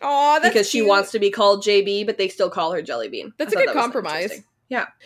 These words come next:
Speaker 2: Uh, F P says that Keller is the best sheriff the town has ever seen, and I cry. Thank you.
Speaker 1: I mean, is he, though?
Speaker 2: Uh, no. <laughs> I don't know. <laughs>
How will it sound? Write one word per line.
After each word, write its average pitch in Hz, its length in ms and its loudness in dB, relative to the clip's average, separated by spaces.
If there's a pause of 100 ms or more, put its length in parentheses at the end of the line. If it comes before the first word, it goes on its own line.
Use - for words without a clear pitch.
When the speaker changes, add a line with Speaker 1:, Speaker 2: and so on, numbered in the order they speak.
(180)
Speaker 2:
Uh, 311 180 6
F 330 200 4
P 381 160 8
says 339 280 4
that 254 200 4
Keller 339 340 4
is 262 200 0
the 240 80 0
best 277 280 2
sheriff 302 360 2
the 285 80 0
town 269 280 2
has 262 140 2
ever 254 180 2
seen, 247 380 0
and 220 220 0
I 220 80 0
cry. 175 440 -2
Thank 247 240 -4
you. 220 280 -4 (100)
Speaker 1:
I 233 60 -12
mean, 226 360 -6 (200)
is 262 220 -12
he, 320 180 -14
though? 330 320 -12 (360)
Speaker 2:
Uh, 180 420 2 (1000)
no. 185 600 2
<laughs> - 520 2
I 679 180 10
don't 320 260 10
know. 285 440 8
<laughs> 320 60 10